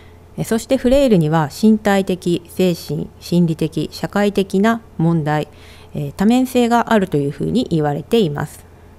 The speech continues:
え、フレイルの多面性ですが、身体的な、精神、心理的な点、社会的な点と、えー、そこにはですね、例えば身体的フレイルであれば、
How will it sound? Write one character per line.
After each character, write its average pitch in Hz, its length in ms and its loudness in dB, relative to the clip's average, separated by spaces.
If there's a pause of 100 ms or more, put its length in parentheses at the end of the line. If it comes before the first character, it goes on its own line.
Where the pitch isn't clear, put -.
(1400)
え、 170 60 -6
フ 226 160 -2
レ 302 140 4
イ - 20 2
ル 220 100 2
の 175 200 2
多 170 140 0
面 165 220 2
性 160 280 -2
で 160 80 -2
す - 180 -10
が、 175 240 0 (800)
身 254 260 -2
体 240 220 2
的 220 400 -2 (160)
な、 269 140 -2 (260)
精 214 220 2
神、 160 180 -4
心 185 220 0
理 185 100 0
的 160 220 -6
な 156 100 -4
点、 - 240 -8
社 - 160 -12
会 160 220 -4
的 151 200 -6
な 147 120 -8
点 160 240 -6
と、 202 260 -2 (420)
え 156 140 -6
ー、 151 40 -12
そ 180 120 -10
こ 254 140 -2
に 247 100 4
は 165 100 2
で - 140 -6
す - 120 -12
ね、 160 140 -4 (160)
例 254 120 0
え 233 80 0
ば - 240 -6
身 185 260 -4
体 170 260 -4
的 151 380 -4 (300)
フ 175 140 -4
レ 165 100 4
イ 156 100 0
ル 160 80 -6
で 170 160 -4
あ 165 60 -6
れ 175 140 -8
ば、 175 220 0